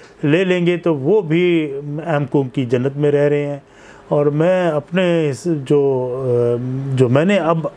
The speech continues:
अगर election कल हो जाते हैं या within a one, two month में हो जाते हैं तो मैं ये समझता हूँ कि साठ के करीब नशिस्तें मुझे तहरीक इंसाफ की न-, नज़र आ रही हैं जो उनकी महफूज हैं,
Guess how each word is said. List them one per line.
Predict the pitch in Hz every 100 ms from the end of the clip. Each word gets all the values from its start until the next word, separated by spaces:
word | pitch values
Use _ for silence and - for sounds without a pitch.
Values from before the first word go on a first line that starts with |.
| -
अगर | 147
election | 143 - 170
कल | - 220 233
हो | 143
जाते | 117 107 131
हैं | 185
या | 240 180 156 - - -
within | 151 156 156
a |
one, | 135 170
two | 165 - 170 165
month | 147 127 143
में |
हो | 117 165
जाते | 160 117 127
हैं | 117 117 - - - -
तो | 190
मैं | 196
ये | 180 208
समझता | 180 170 147 160
हूँ | 151
कि | 151 120
साठ | - 151 143 -
के |
करीब | 135 123 117 -
नशिस्तें | 131 - 147 - 135 110 - - - 156
मुझे | 131
तहरीक | 127 117 120 -
इंसाफ | 123 110 139 139
की | 170
न-, | 143 143 139 143
नज़र | 139 143
आ | 135
रही | 143
हैं | 147
जो | 135
उनकी | 117 127
महफूज | 113 104 - 139 104 90
हैं, | 85